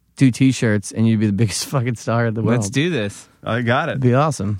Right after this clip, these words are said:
Speaker 1: The Jonah Bronies.
Speaker 2: <laughs>
Speaker 1: Your fan base.
Speaker 3: Mm-hmm. And, uh,
Speaker 1: Amazing.
Speaker 3: let's, let's see how much more I can remember. Um, uh, heel and a face.
Speaker 1: Heel and a face. Heel is a bad guy. Face is short for baby face. Baby face.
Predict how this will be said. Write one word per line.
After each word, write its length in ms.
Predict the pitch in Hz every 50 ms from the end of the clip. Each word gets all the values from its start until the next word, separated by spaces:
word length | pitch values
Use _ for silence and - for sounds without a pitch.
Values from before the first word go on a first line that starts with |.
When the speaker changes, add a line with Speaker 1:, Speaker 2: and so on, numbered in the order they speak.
| - -
Speaker 1:
The 80 | 139
Jonah 300 | 113 113 127 123 127 127
Bronies. 500 | 117 135 143 151 139 110 104 101 - - - - - - - - - - - - - 233 -
Speaker 2:
<laughs> 0 |
Speaker 1:
Your 200 | 277 220 127 139
fan 340 | - - 135 135 156 180 160
base. 340 | 123 107 107 107 - - -
Speaker 3:
Mm-hmm. 220 | 107 98 104 117 131 - _ - - - - - - - - - - 202 175 170 - 135
And, 220 | 123 123 123 123
uh, 160 | 123 120 117 117
Speaker 1:
Amazing. 160 | 113 107 107
Speaker 3:
let's, 180 | 110 131 - -
let's 160 | 139 143 135 -
see 100 | 156 143
how 80 | 135
much 220 | 127 123 117 110 -
more 100 | 117 107
I 60 | 101 92
can 140 | - 104
remember. 340 | 98 95 92 92 87 92 92
Um, 320 | 98 101 98 92 92 90 90 _ - - - _ _ _ -
uh, 280 | 104 104 101 101 101
heel 300 | 98 - - 135 131 135 131
and 80 | 117 107
a 20 |
face. 480 | - - 104 110 - - - - - - -
Speaker 1:
Heel 200 | - 139 143 151
and 80 | 147
a 40 | 143
face. 260 | 127 - 135 127 120
Heel 260 | - - 143 147 143 147
is 80 | 131 127
a 40 |
bad 280 | 120 127 123 120 120 110
guy. 280 | 127 120 117 113 110 113
Face 720 | 110 - - - 127 120 120 123 120 - - - - - _ _ _ _ _ _
is 320 | - 127 113 101 - - - -
short 280 | - - 131 123 113 -
for 120 | - 113
baby 340 | 92 - 117 113 113 120 131
face. 340 | - - 151 151 160 156 -
Baby 260 | - 123 117 117 117
face. 380 | - - 120 113 107 - -